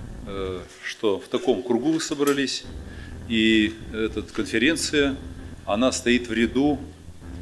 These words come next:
уже как Александр Владимирович сказал, многих-многих встреч. Можно их назвать и совещаниями, как вот, э, то, что мы проводили с министром Новаком, можно назвать конференциями. Это очень серьезный показатель того, что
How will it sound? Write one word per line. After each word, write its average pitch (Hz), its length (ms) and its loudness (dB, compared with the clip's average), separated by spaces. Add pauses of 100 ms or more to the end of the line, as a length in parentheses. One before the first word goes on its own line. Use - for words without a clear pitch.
(100)
уже 95 140 -8
как 98 200 -2
Александр 101 300 -4
Владимирович 92 200 -2
сказал, 139 480 0 (440)
многих-многих 113 680 2
встреч. - 560 0 (320)
Можно 127 220 -2
их 95 160 -8
назвать 92 420 -4
и 90 40 -12
совещаниями, 143 760 0
как 113 300 -2
вот, 107 100 -4 (100)
э, 107 240 -2
то, 101 120 -4
что - 140 -8
мы 101 100 -6
проводили 98 560 -2 (160)
с - 240 -8
министром 101 480 -4
Новаком, 92 420 -2 (460)
можно 110 220 -2
назвать 95 280 -4
конференциями. 123 840 0 (400)
Это 143 180 2
очень 160 220 2
серьезный 139 400 4
показатель 135 640 2
того, 139 320 4
что 139 420 2